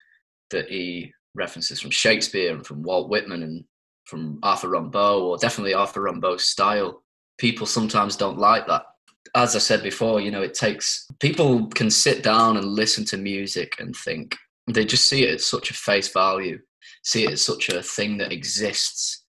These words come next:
that it's just one thing. It's really not. It's so many different things that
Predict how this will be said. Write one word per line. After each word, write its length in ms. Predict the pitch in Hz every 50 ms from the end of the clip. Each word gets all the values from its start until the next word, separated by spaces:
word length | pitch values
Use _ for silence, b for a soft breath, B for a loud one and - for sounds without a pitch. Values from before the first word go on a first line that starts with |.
| b b b
that 120 | - 98
it's 80 | 101 92
just 240 | - - - - 110
one 240 | 107 107 101 98 92
thing. 300 | - - 107 101 90 90
It's 200 | 92 92 - -
really 240 | 131 139 131 107 101
not. 360 | 101 107 117 117 98 - - - _ _ _ _ _ _ _ _ _ -
It's 200 | - - - -
so 340 | - - 143 131 135 135 127
many 220 | 120 110 104 104
different 400 | 101 113 110 - - 104 87 82
things 420 | - - 104 104 104 104 98 - -
that 180 | 95 92 -